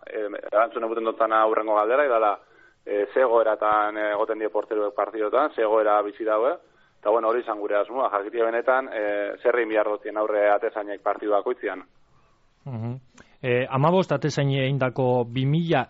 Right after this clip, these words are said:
Speaker 2: hirurehun eta hogeita hamazortzi jaurtiketa art-, aztertu dozu, ez? Errez esaten da. Zein
Speaker 1: Hmm.
Speaker 2: aldagairi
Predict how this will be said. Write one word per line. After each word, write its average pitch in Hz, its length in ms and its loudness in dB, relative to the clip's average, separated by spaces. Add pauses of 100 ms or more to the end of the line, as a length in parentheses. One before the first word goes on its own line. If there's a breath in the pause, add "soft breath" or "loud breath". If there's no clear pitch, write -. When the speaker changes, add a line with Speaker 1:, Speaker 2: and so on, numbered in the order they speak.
Speaker 2:
hirurehun 131 480 0
eta 113 280 -4
hogeita 120 760 0
hamazortzi 131 480 -2
jaurtiketa 117 560 -2
art-, 110 240 -2
aztertu 120 400 -2
dozu, 107 220 -2
ez? 156 220 -4
Errez 117 240 -2
esaten 113 340 -2
da. 151 140 2 (400 loud breath)
Zein 208 280 2
Speaker 1:
Hmm. - 100 -4
Speaker 2:
aldagairi 185 680 4